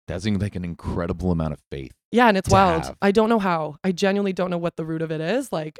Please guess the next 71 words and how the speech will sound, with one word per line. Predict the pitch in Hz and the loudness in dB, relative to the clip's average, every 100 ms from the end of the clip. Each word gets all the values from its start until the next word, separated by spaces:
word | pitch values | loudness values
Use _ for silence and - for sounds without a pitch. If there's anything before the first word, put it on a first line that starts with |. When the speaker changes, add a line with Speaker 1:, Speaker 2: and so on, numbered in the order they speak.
| - | -8
Speaker 2:
I | 165 | -6
just | 165 - | -6 -6
have | 170 | -6
always | - 160 160 | -4 -6 -4
known | 170 | -6
that | 156 | -6
it's | - | -10
gonna | 90 | -12
work | 95 | -12
out | 90 - | -12 -14
for | - | -12
me. | - - 107 | -14 -14 -4
Speaker 1:
Do | 117 | 0
you | 123 | 0
think | 113 - 110 113 | 0 0 0 0
that | 110 107 - | 0 -2 -2
that's | 90 90 92 98 | -4 -4 -2 -4
what | 85 | -4
helped | 90 87 - | -4 -6 -4
you | 98 95 - | -4 -4 -4
in | 87 82 | -6 -2
those | 82 78 | -2 -2
kind | 87 82 | -8 -8
of, | |
like, | 80 76 | -8 -10
make | 78 76 | -10 -6
or | 85 | -4
break | 85 76 | -2 -4
moments, | 80 82 90 - | -4 -6 -6 -10
especially | 82 - 92 107 | -8 -6 -6 -4
in | 92 | -6
the | |
pressure | 82 - 78 - 104 107 120 - | -6 -6 -6 -2 0 0 -4 -8
Speaker 2:
Mm. | 202 180 | -8 -6
Speaker 1:
of, | 156 85 76 | -2 -2 0
of | 87 | -2
moments | 85 87 87 | 0 0 0
of, | 87 | -2
like, | 85 | -2
the, | 85 | -6
the | - | -6
semifinals | 82 85 80 - 80 82 85 | -6 -4 -4 -4 -4 0 0
and | 78 82 | 0 -2
whatnot? | 69 80 | -2 -4
Like, | 78 80 | -6 -4
you're | |
in | 87 | -2
the | 82 | 0
World | 90 85 | 0 0
Championships, | 92 82 - 85 | -4 -6 -6 -10
you're | - | -10
playing | 87 87 | -10 -8
a | 82 | -8
position | 87 80 87 | -8 -8 -10
that | 76 | -14
you've | 82 | -12
only | 82 82 | -12 -10
been | 85 | -12
playing | - 85 82 | -10 -10 -10
for | 82 | -10
half | 90 85 | -12 -14
a | |
season. | 87 - 87 87 | -12 -6 -4 -2
You're | 82 | -4
with | 85 | -4
a | 82 - _ _ - | -8 -14 _ _ -2
brand | 95 92 | 0 0
new | 90 | -2
partner | - 90 208 90 | -2 0 2 2
Speaker 2:
Yeah. | 87 | 2
Speaker 1:
that, | 82 | 0